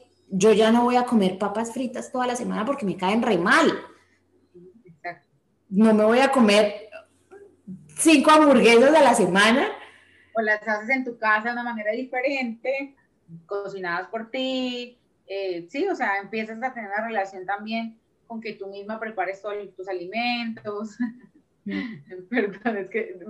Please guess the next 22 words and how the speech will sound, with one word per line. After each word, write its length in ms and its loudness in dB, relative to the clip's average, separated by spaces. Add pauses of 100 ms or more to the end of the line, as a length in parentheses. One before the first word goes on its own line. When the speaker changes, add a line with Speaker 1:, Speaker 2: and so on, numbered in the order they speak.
(120)
Speaker 2:
me 180 -2
salió 240 0
un 80 -10
fantasma 680 2
por 140 0
ahí. 380 2
<laughs> 140 -4 (1200)
Speaker 1:
Pero 560 -4
Speaker 2:
Este, 240 4 (140)
Speaker 1:
para 160 2
aclarar 480 -2
todo 240 2
esto, 400 2
mira 260 -2
que, 300 0
que 160 -2
nos 220 -2
fuimos 260 -2
como 160 -2
a 40 0
muchas 400 -2
cosas 440 0